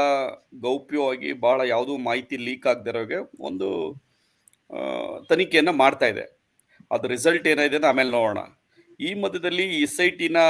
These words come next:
ಮುಚ್ಚಿಸಿ ಇವ್ರು, ಏ, ಬೇರೆ ಕಡೆ ತಿರುಗಿಸ್ಬೇಕು ಅನ್ನೋ ಒಂದು ಪ್ಲಾನ್ ಇರ್ಬೋದು, ಪ್ರೀ ಪ್ಲಾನ್ಡ್ ಇರ್ಬೋದು. ಮತ್ತೆ ಜೊತೆಗೆ ಎನ್ ಐನ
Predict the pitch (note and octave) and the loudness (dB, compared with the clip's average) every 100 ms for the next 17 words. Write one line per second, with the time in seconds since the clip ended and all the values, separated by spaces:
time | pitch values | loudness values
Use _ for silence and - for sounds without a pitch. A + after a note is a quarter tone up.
0 | D#3+ D3 C#3+ _ _ _ - D3 D3 - | 6 2 -4 _ _ _ -4 -4 -2 0
1 | E3+ E3+ D#3 C3 _ _ _ C#3+ D3+ C#3+ | 4 4 2 -2 _ _ _ -2 0 2
2 | C3+ C3 B2+ B2 A#2 A2+ A#2 A2+ G#2+ G#2 | 2 2 0 0 -2 -2 -4 -4 -6 -10
3 | G#2 B2 C#3 E3+ E3 - D#3 E3 F3+ - | -4 0 2 2 0 -4 -2 0 -2 -2
4 | E3+ C#3+ D3 D3 E3 F3 - D#3 F3 G#3+ | -4 -2 -2 0 -2 -4 0 8 10 10
5 | F3+ C#3 B2 A2 - F#3+ G#3 - E3 C#3+ | 4 0 -4 -6 -4 -4 -2 2 2 2
6 | B2 G#2 G2 _ _ _ _ _ _ - | -2 -6 -12 _ _ _ _ _ _ -6
7 | - G3+ G#2+ - - A3+ F3+ A#2 C#3+ - | -4 -4 -2 -4 4 4 6 4 2 -4
8 | - B2 C#3 E3+ B3 A#3+ | -12 -4 -2 -2 -2 0